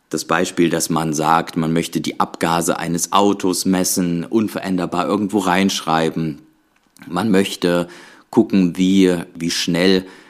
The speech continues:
ein, äh, Verkehrsteilnehmer fährt, um ihm vielleicht eine höhere,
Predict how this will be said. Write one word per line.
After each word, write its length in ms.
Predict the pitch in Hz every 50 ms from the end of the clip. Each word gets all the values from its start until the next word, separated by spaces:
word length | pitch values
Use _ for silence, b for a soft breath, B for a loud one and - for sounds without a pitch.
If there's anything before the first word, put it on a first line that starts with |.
| B B B B
ein, 520 | - 85 85 82 82 85 82 82 80 -
äh, 120 | - 78 80
Verkehrsteilnehmer 960 | - 90 87 - - 98 98 95 - - - 90 87 87 90 87 85 85 82
fährt, 520 | 82 - - 87 92 92 92 90 - - - -
um 200 | 82 87 87 85
ihm 200 | 62 85 82 82
vielleicht 520 | - - 82 82 80 80 85 85 - -
eine 240 | - 82 85 80 78
höhere, 600 | 90 90 82 82 85 80 82 82 80 78 -